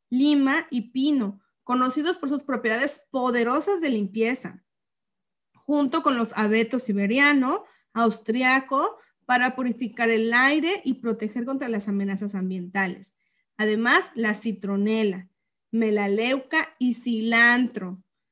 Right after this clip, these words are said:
Le-, el cilantro, acuérdense que ayuda a eliminar rad-, radicales libres. Bueno, ni les platico, todo es una, es una maravilla de mezcla, ¿no? Y dice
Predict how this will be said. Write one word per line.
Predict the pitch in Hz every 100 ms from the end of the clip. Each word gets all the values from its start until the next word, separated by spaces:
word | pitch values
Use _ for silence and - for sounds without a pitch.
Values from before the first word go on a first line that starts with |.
| _ _ _ -
Le-, | 233 233 226 233
el | 240
cilantro, | - 247 254 294
acuérdense | - 285 294 311
que | 269
ayuda | 226 240 269 -
a | 226
eliminar | 220 220 220 233
rad-, | 262 240
radicales | 220 220 214 226 233 247 240
libres. | 240 208 196
Bueno, | 214 240 226 190 214
ni | 214
les | 220 214
platico, | - 233 233 254 294 -
todo | 247
es | 247
una, | 269 247
es | - 220 269
una | 247
maravilla | 226 208 208 208 220 220 240
de | 220
mezcla, | 208 202 - 190 190
¿no? | 240 330 - - - - - - - _
Y | - 311 349
dice | 330 330 339 339 330 349